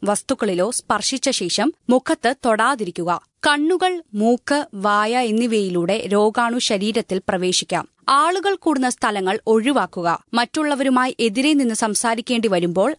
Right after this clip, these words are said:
അകലം പാലിക്കുക. രോഗസംഭരണി. വൈറസ് ശരീരത്തിൽ പ്രവേശിച്ചു കഴിഞ്ഞാൽ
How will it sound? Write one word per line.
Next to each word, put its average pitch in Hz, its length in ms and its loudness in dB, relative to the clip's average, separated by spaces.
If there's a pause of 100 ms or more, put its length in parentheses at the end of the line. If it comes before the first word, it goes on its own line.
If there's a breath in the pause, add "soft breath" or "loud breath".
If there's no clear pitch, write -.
അകലം 254 520 -2
പാലിക്കുക. 180 640 -2 (380)
രോഗസംഭരണി. 214 920 0 (220)
വൈറസ് 349 600 0
ശരീരത്തിൽ 302 760 0
പ്രവേശിച്ചു 240 560 0
കഴിഞ്ഞാൽ 180 380 0